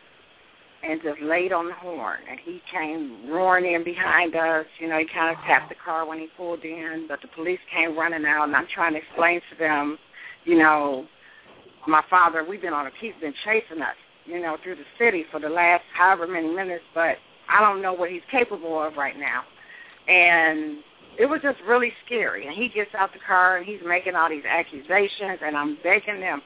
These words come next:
"Please just take him to Wade Park or V A. Please just take him to the hospital. You know, don't take him to jail. Don't hurt him. Just take him to the hospital." But that was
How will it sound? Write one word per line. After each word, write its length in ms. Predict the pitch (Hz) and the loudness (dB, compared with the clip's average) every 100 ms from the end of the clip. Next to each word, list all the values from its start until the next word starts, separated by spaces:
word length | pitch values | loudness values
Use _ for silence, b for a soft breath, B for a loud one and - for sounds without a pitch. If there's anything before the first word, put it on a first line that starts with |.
| - | -6
"Please 380 | 214 208 202 185 | -6 -6 -10 -12
just 160 | 175 180 _ | -10 -10 _
take 160 | 202 196 | -4 -4
him 300 | - 214 185 - | -4 -8 -8 -8
to 320 | 185 175 170 - _ _ - | -6 -4 -4 -8 _ _ 0
Wade 260 | 175 160 160 | 2 2 2
Park 220 | 156 123 - | 4 4 0
or 140 | 120 | -4
V 260 | 160 165 165 | -4 -6 0
A. 160 | 135 - - - - B B _ | 0 -2 -14 -14 -14 B B _
Please 260 | - 226 214 | 2 4 4
just 160 | 180 170 | -2 -4
take 180 | - 196 | 0 0
him 160 | 196 185 - | 0 -8 -6
to 80 | |
the 80 | 175 | -2
hospital. 600 | 165 175 143 - 135 - - 165 | 2 0 0 -12 -12 -12 -16 -12
You 100 | 156 | -8
know, 140 | 139 139 | -8 -4
don't 220 | 160 180 | -6 -4
take 180 | 190 175 | -6 -6
him 100 | 196 | -8
to 100 | 190 | -12
jail. 460 | 175 170 156 160 160 B B B B | -6 -4 -4 -6 -10 B B B B
Don't 200 | 175 180 | 6 6
hurt 300 | 190 202 185 | 6 2 2
him. 180 | 185 175 170 | 0 -6 -10
Just 140 | 156 - | -16 -4
take 180 | 185 | -4
him 100 | 165 | -4
to 120 | 147 165 | -14 -10
the 60 | |
hospital." 460 | 156 151 147 135 135 | -2 -2 -2 -16 -12
But 140 | 160 | -6
that 200 | 190 208 | 2 2
was 100 | - | 2